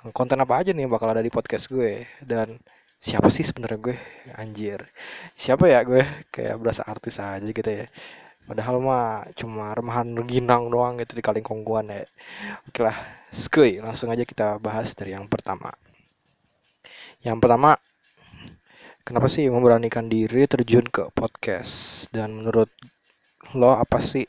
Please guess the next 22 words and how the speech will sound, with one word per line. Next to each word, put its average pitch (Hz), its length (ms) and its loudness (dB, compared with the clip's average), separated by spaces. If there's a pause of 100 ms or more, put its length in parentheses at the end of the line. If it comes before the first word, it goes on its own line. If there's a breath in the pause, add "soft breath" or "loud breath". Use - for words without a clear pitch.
(140)
spesialnya 101 480 -2
podcast? - 560 -6 (480 loud breath)
Nah, - 80 -14
ceritanya 131 320 -2
kayak 117 320 0
Q 127 240 6
and 117 80 4
A 120 80 0
gitu 123 240 4
ya, - 0 -
tapi 123 240 2
pertanyaan 113 320 -6
dari 113 160 -4
gue 95 160 -8
juga 107 80 -4
sih. - 160 -16 (400 loud breath)
Oke, - 160 -10
gue 110 160 -2
jawab. 101 240 2 (800 loud breath)
Nah, 104 160 -14
jadi 131 560 2
sebenarnya 123 640 0